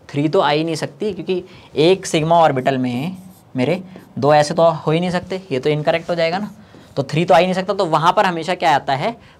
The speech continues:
प्लस आता है, ठीक है। लेकिन अगर पाई में होंगे तब मेरे तीन वाले की पॉसिबिलिटी ज़्यादा होगी,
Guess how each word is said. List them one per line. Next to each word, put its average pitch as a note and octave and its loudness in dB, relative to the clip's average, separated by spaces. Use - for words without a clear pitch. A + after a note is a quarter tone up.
प्लस F3+ 2
आता A#2 -4
है, A#2 -10
ठीक G3 -6
है। B3+ 0
लेकिन C#3+ -2
अगर F3 0
पाई F3 2
में G#3 -2
होंगे F3+ -2
तब G#3+ 4
मेरे G#3 0
तीन G3 -4
वाले E3 0
की D3+ -4
पॉसिबिलिटी C#3 -6
ज़्यादा A2+ -4
होगी, G#2 -12